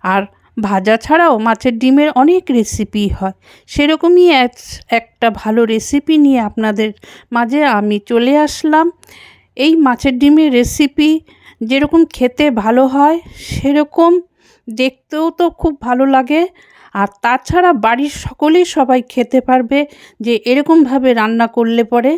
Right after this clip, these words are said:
সবাই খেয়ে বলবে, "আহ, কি খেলাম!" তাহলে বন্ধুরা, আমি আজকের মাছের রেসিপি শুরু করছি। আপনারা দেখতে থাকুন, ভালো লাগলে আপনারা কমেন্ট করতে ভুলবেন না।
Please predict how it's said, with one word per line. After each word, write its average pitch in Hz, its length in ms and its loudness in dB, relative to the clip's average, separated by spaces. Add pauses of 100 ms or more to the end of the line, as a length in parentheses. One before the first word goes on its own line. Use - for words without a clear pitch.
(300)
সবাই 269 400 0
খেয়ে 285 240 -2
বলবে, 233 340 0 (280)
"আহ, 269 200 0 (200)
কি 311 160 -8
খেলাম!" 247 520 0 (580)
তাহলে 269 300 -2
বন্ধুরা, 254 480 0 (100)
আমি 240 280 -4
আজকের 226 460 -6 (340)
মাছের 262 380 -4
রেসিপি 285 460 -2
শুরু 277 300 -2
করছি। 330 480 -2 (680)
আপনারা 226 420 -4
দেখতে 233 380 -4
থাকুন, 320 400 -4 (340)
ভালো 233 300 -2
লাগলে 302 440 -2 (420)
আপনারা 226 420 -4
কমেন্ট 220 440 -4
করতে - 320 -6
ভুলবেন 202 440 -6
না। 190 220 -14